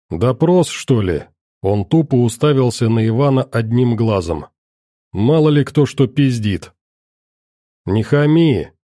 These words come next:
резко оборвал его Женя. «С тобой по-человечески говорят.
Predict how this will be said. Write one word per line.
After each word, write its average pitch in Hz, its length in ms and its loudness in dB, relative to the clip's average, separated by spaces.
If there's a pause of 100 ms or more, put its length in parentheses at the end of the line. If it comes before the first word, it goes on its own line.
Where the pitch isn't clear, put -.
резко 110 480 -2
оборвал 104 560 0
его 104 300 0
Женя. 90 520 -4 (360)
«С - 100 -16
тобой 143 300 2
по-человечески 151 840 0
говорят. 107 640 -2